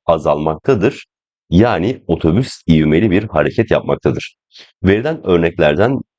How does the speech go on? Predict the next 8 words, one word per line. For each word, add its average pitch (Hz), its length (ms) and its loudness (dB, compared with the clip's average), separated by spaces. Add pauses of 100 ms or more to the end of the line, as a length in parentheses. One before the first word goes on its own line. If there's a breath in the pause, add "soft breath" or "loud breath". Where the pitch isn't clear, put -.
(100)
birinci 87 560 0
ve 107 220 2
üçüncü 82 400 0
örnekte 85 540 0 (120)
ivmeli 87 340 2
hareket 73 360 -2
söz 73 200 -2
konusudur. 78 500 0